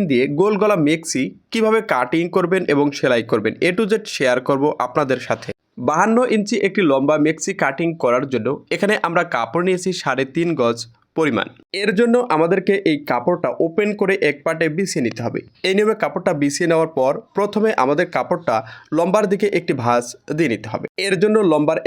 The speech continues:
একদিকের মাথার সঙ্গে অপর দিকের লম্বার মাথা মাঝখানে ধরে একটি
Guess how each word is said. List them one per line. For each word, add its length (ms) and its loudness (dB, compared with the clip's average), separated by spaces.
একদিকের 400 0
মাথার 300 2
সঙ্গে 180 0
অপর 260 -2
দিকের 260 0
লম্বার 240 2
মাথা 260 0
মাঝখানে 380 0
ধরে 140 2
একটি 140 0